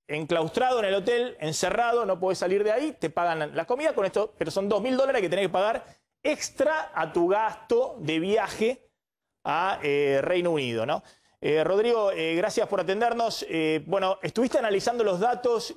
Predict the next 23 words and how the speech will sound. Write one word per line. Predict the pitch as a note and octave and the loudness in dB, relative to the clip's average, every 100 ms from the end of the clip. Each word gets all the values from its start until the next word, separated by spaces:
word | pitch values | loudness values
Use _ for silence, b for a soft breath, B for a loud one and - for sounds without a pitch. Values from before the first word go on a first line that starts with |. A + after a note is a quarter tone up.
| - | -6
¿qué, | G#3 | -4
qué | - | -2
riesgos | A#3+ B3+ A#3 A3 - | 0 0 2 0 0
hay, | G#3 A3 A3+ - | 0 0 -2 -6
eh, | D3+ D3 C#3+ D3+ | -2 0 0 0
y | D3+ | -4
cuándo | C#3 F#3+ F#3+ | -2 0 0
están | - F#3 | -2 -2
estimando | - E3+ F#3+ | 0 -2 0
el | F#3 | 0
tema | D#3 F3+ | 0 0
de | E3+ | 0
la | |
segunda | - E3+ F#3+ F#3+ F#3 | 0 0 2 2 2
ola | G#3 A#3 A3+ - | 2 0 -2 -4
y, | C#3 C#3 - | -6 -6 -4
y, | C#3 C3+ C3+ A#2+ b b b | -4 -2 -2 -4 b b b
y | - | -2
de | D3 | 0
las | D3+ D3+ | 0 2
nuevas | G3+ G3+ E3 | 2 2 0
cepas | - G3+ - G3 - | 0 0 0 -2 0
circulando | D3+ C3+ D#3+ F3 F#3 F#3+ | -2 0 0 0 0 -2